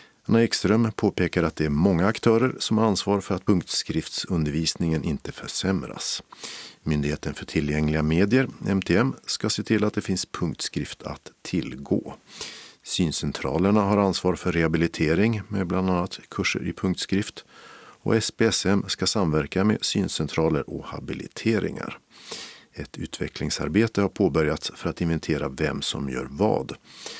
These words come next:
dra tydliga gränser mellan de olika uppdragen och utveckla samverkan, svarar ministern. Och Skolverket och Socialstyrelsen ska också förbättra samverkan mellan elevhälsa,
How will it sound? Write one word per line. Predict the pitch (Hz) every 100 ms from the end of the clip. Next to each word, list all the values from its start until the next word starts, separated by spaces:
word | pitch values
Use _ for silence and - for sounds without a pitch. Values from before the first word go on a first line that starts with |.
| - -
dra | - 64
tydliga | - 76 71
gränser | 71 92 67 -
mellan | 113 107 113
de | 113
olika | 120 104 120
uppdragen | - 101 104 107 107 -
och | 101
utveckla | 104 - 78 - 60 -
samverkan, | - 78 64 58 82 101 - 92 50 - - - -
svarar | - - 73 -
ministern. | 78 78 - - - - - _ _ _ - - - - - _
Och | 131 131
Skolverket | - 120 90 95 92 104 -
och | - 92
Socialstyrelsen | 101 110 90 78 - 82 104 113 101
ska | 101
också | - -
förbättra | - 78 76 - 69
samverkan | - 85 71 71 - 71
mellan | 71 71 73 73
elevhälsa, | 82 90 78 98 110 - 131